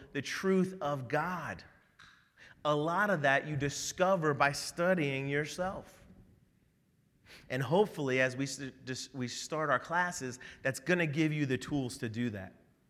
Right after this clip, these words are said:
But we must stand on the truth of God even when it's not popular. Amen. And that reminds us of our main idea.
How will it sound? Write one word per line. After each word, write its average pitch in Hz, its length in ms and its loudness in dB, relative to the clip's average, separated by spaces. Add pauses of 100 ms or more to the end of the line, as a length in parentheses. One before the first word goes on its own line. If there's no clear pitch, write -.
(1160)
But 151 120 0
we 143 140 2
must 175 340 2
stand 156 520 0 (200)
on 127 100 -4
the 131 80 -4
truth 170 260 -2
of 127 140 -4
God 139 280 6
even 127 300 -4
when 120 120 -6
it's 110 160 -8
not 117 240 -4
popular. 98 520 -6 (640)
Amen. - 1900 -20 (200)
And 139 80 -4
that 135 320 0 (120)
reminds 170 360 4
us 160 140 0
of 147 120 -2
our 139 140 8
main 147 300 2
idea. 107 480 0